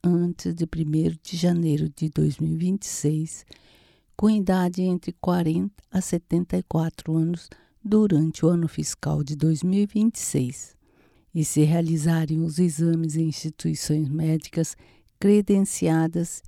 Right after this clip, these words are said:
em Ida Shimoina. O vale específico para exame médico será enviado pelo correio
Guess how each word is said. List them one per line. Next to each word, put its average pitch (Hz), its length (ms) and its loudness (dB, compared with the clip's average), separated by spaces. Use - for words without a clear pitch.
em 160 320 -2
Ida 156 180 -2
Shimoina. 170 720 -2
O 170 100 0
vale 214 380 2
específico - 920 -2
para 147 220 2
exame 151 400 2
médico 160 580 -2
será 226 320 2
enviado 160 580 2
pelo 156 220 -2
correio 175 680 0